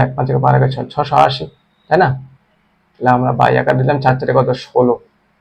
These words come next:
সিক্সটিন এক্স, আর এখানে আমাদের কিন্তু হান্ড্রেড যেমন গুণ আকারে ছিল, আমরা কিন্তু লিখে দিলাম দেখে দেখে, ঠিক আছে? তাহলে আমাদের কিন্তু শতকরা লাভের পরিমাণ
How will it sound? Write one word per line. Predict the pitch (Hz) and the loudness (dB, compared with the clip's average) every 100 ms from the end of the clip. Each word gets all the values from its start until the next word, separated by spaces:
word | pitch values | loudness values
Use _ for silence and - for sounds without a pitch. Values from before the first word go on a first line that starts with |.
| _ _ _ | _ _ _
সিক্সটিন | - 135 - 147 170 | -8 -8 -4 -2 -2
এক্স, | - | -2
আর | 131 131 | -2 0
এখানে | 131 131 | 2 2
আমাদের | 127 127 131 | 2 0 -2
কিন্তু | 139 151 131 | 0 0 2
হান্ড্রেড | 127 123 135 123 | 0 2 2 2
যেমন | 131 139 123 | 2 0 0
গুণ | 127 127 | 0 0
আকারে | 131 127 | -2 -4
ছিল, | 143 131 120 | 0 2 2
আমরা | 135 135 | -2 -6
কিন্তু | 143 131 123 | -6 -4 -2
লিখে | 131 139 143 | -4 -4 -4
দিলাম | 131 123 123 | -2 -2 -2
দেখে | 143 135 123 | -6 -6 -8
দেখে, | 120 _ | -10 _
ঠিক | 147 165 | _ 0
আছে? | 160 127 _ _ _ _ | 0 -6 _ _ _ _
তাহলে | 139 120 | 4 6
আমাদের | 123 139 135 | 4 2 0
কিন্তু | 143 202 233 - _ _ - | 4 4 4 -4 _ _ -20
শতকরা | - 123 123 - 143 143 135 | 0 0 0 0 4 4 6
লাভের | 123 127 139 135 | 6 6 2 2
পরিমাণ | 127 131 | 2 4